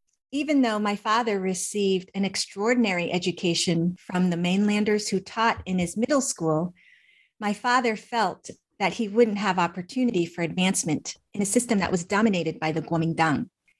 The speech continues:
It also didn't help that early on, the Kuomintang had imprisoned my grandmother briefly and caused my grandfather to flee the house temporarily.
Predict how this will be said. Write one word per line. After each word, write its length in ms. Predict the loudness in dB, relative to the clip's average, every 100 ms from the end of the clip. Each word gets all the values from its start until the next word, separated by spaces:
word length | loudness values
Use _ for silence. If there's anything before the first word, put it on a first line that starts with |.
| _ _
It 140 | -4 0
also 560 | 0 0 -2 0 -2 -6 _
didn't 260 | -2 0 0
help 340 | 2 2 2
that 180 | -2 -4
early 320 | -2 0 2 2
on, 460 | 2 2 0 -4 -10 _ _ _ -8
the 100 | -4
Kuomintang 560 | 0 2 2 2 0
had 180 | 0 0
imprisoned 560 | 0 -2 -2 2 2 0
my 140 | -4
grandmother 680 | -2 2 4 4 2 0 -2
briefly 580 | 2 0 0 -4 -4
and 200 | 0 0
caused 400 | -2 2 2 4
my 120 | 0 0
grandfather 640 | 0 2 2 2 0 -2
to 160 | -4
flee 240 | -4 2 2
the 80 | 2
house 440 | 0 2 2 -2
temporarily. 1000 | -2 -2 0 2 2 2 0 -4 -8